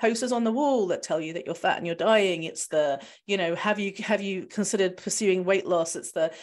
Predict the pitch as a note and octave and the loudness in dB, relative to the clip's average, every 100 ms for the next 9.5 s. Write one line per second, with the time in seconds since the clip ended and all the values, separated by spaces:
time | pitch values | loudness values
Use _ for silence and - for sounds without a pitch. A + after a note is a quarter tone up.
0 | - _ F#3 E3+ E3 E3+ - - G#3 G#3 | -20 _ -4 -2 -2 -6 -6 -4 0 2
1 | G3 - A3+ G#3 F#3+ F#3 G#3 G3 F#3+ - | 0 0 2 2 2 0 -2 -2 -4 -4
2 | F3+ - F#3 F#3 - - - - - - | -4 -4 -4 -4 -8 -6 -4 -4 -10 -8
3 | G#3 F#3+ - F#3+ F#3 F#3 - - G#3+ A3+ | -8 -8 0 2 2 0 -8 0 0 2
4 | A3+ G#3+ - F3 F3 - - - G#3 - | 0 0 0 0 0 -10 -12 -4 -4 -4
5 | F3+ F3+ F3 - - - F3+ C4+ D4 E4 | -6 -4 -6 -6 -4 -4 -6 -2 2 2
6 | D#4+ A#3+ D#3 D3+ - - G3+ A#3 - B3 | 2 -2 -4 -8 -8 -4 -4 -4 -4 2
7 | C#4 C4+ - - F#3+ - G#3+ - - G3 | 2 2 -2 -6 -6 -8 -8 -6 0 2
8 | G3 F#3 G3 G3 C#4 C#4 G#3 F#3 - A3+ | 4 2 -2 0 2 4 4 -2 -4 -2
9 | A3 A3+ A3+ A3 | -2 -2 -6 -8